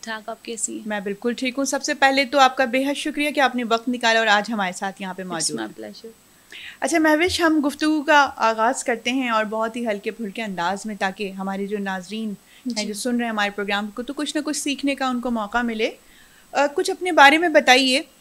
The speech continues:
Speaker 2: शुरू में मैंने आपका तारुफ करवाया कि आप कानून से भी आपका ताल्लुक है, आप
Speaker 1: जी।
Speaker 2: प्रैक्टिसिंग लॉयर हैं, दूसरी तरफ
Speaker 1: जी।
Speaker 2: आपने ग्रेजुएशन आईआर में, इंटरनेशनल रिलेशनशिप में किया।
Speaker 1: जी।
Speaker 2: तो ज़्यादा रुझान किस जानिब था और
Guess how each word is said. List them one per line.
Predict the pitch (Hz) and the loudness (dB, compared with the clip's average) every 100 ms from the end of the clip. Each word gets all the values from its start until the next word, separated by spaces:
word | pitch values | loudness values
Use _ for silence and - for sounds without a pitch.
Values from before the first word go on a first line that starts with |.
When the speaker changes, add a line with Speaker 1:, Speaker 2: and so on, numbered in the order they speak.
| - - | -16 -2
Speaker 2:
शुरू | 311 311 | 2 4
में | 330 | 4
मैंने | 320 302 | 4 6
आपका | 294 294 | 4 4
तारुफ | 294 262 254 254 | 4 6 4 2
करवाया | 277 247 240 | 2 4 4
कि | 247 254 | 2 2
आप | - 233 240 - - | 6 6 6 -4 0
कानून | 262 254 262 294 247 190 196 | 2 4 4 2 2 -2 -8
से | - 247 | -4 -2
भी | 240 240 | 2 6
आपका | 202 - 214 | 6 4 0
ताल्लुक | 208 185 190 208 196 | 2 0 0 -4 -2
है, | 196 | -4
आप | |
Speaker 1:
जी। | 190 | 0
Speaker 2:
प्रैक्टिसिंग | 233 214 226 247 226 | -2 -2 -4 -6 -4
लॉयर | 202 190 214 | -2 -2 -2
हैं, | 226 | -4
दूसरी | 196 233 269 | -6 -6 -6
तरफ | 247 262 | -4 -2
Speaker 1:
जी। | 247 | 0
Speaker 2:
आपने | 233 247 | -2 -2
ग्रेजुएशन | 208 202 190 226 233 247 233 | 0 0 0 -4 -4 -6 -2
आईआर | 214 233 226 190 | 0 2 2 0
में, | 180 | -2
इंटरनेशनल | 190 208 202 190 196 220 | -4 -4 -2 -2 -4 -6
रिलेशनशिप | 202 196 196 220 208 202 | -4 -4 -4 -6 -6 -10
में | 185 180 | -12 -14
किया। | - 190 - 208 | -10 -10 -8 -6
Speaker 1:
जी। | 233 214 - _ - | -6 -10 -20 _ -4
Speaker 2:
तो | 349 - | -4 -4
ज़्यादा | 233 233 302 330 392 | -4 2 4 8 6
रुझान | 370 277 302 302 302 - | 6 4 6 6 4 2
किस | 349 262 | 0 4
जानिब | 294 247 240 | 6 6 4
था | 240 269 277 | -4 2 2
और | 294 - 233 262 | 2 4 6 8